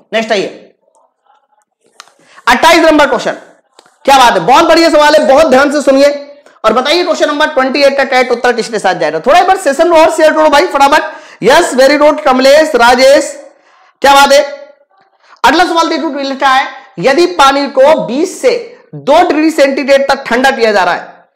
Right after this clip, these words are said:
मतलब इन्होंने ये बोला है कि अगर हम लोग पानी को बीस से बताइए कहां तक, दो डिग्री सेंटीग्रेड तक ठंडा करते हैं, तो बताइए मेरे दोस्त पानी के आयतन पे क्या प्रभाव पड़ेगा। बहुत बेहतरीन सवाल,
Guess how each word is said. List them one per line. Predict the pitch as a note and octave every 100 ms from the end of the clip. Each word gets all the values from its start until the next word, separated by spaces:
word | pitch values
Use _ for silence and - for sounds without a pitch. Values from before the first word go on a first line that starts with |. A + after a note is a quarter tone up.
| _ _
मतलब | F#3 B3 F4+
इन्होंने | E4+ E4 E4
ये | C#4 D#4
बोला | D4 C#4 B3+
है | B3+
कि | D#4 D#4
अगर | C4+ D4
हम | C#4+ C#4
लोग | C#4 C#4
पानी | A#3+ A#3 A3
को | A3 A#3+ -
बीस | G#3 C#4 -
से | C4
बताइए | A3+ A3 B3 C#4+
कहां | A3+ A3
तक, | A3 A3 - - - D3+
दो | D#3+ D#4+
डिग्री | D#4 D4 C#4+
सेंटीग्रेड | B3+ A#3 B3+ A#3 A#3
तक | A3+ -
ठंडा | A3+ C4
करते | C4 G#3+ G#3 G#3
हैं, | F#3+ - -
तो | E3
बताइए | F3+ A3 C#4 D4
मेरे | C4 A#3+
दोस्त | A#3 A#3+ -
पानी | G#3+ G#3+ A3
के | A3
आयतन | G#3 F3+ F#3+ F#3+ F#3
पे | F#3
क्या | F3+ E3+
प्रभाव | D#3 C#3 C#3+ C3+
पड़ेगा। | B2 C3
बहुत | C4+ C#4+
बेहतरीन | G#3+ E3+ D3+ C#3
सवाल, | B2+ G2